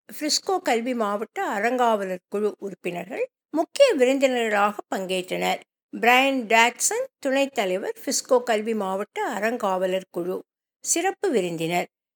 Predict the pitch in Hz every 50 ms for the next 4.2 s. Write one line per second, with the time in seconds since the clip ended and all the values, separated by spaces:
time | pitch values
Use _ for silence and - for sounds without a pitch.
0 | _ _ - - 349 349 359 349 330 320 320 - 285 277 277 302 285 - 294 269
1 | 269 262 262 254 247 240 - 247 240 254 - - 262 247 233 226 226 233 240 240
2 | 233 233 220 220 233 233 233 - - 440 _ - 302 269 302 403 523 508 392 302
3 | 220 208 214 214 - 214 202 202 202 202 190 180 175 175 202 220 220 226 214 -
4 | 233 269 311 -